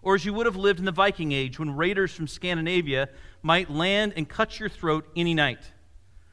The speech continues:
Or indeed, as you are already living in an age of cancer, an age of syphilis, an age of paralysis, an era, age of air raids, an age of railway accidents, an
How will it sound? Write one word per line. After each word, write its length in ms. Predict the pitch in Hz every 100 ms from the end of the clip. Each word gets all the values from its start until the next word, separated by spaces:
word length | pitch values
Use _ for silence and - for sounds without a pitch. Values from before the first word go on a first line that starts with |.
| - -
Or 120 | 202
indeed, 480 | 190 214 254 185 160
as 160 | 175 175
you 120 | 190
are 180 | 170 170 -
already 420 | 196 240 226 226
living 420 | 202 220 170 151
in 100 | 151
an 80 | 151
age 260 | 175 190 170
of 140 | 165
cancer, 560 | - 202 - 113 87 - - - - - 147
an 80 |
age 220 | 180 220 196
of 100 | -
syphilis, 720 | 220 208 151 110 - - - - - -
an 80 | 156
age 240 | 180 202
of 100 | 202
paralysis, 680 | - 196 190 180 170 143 -
an 80 | -
era, 320 | 185 214 220 214
age 300 | 196 226 185
of 100 | 170
air 220 | 170 165
raids, 340 | 151 123 110 - - -
an 140 | 202 190
age 300 | 208 247 214
of 160 | 160
railway 420 | 180 220 226 202
accidents, 540 | 156 147 - - 135 160
an 180 | 175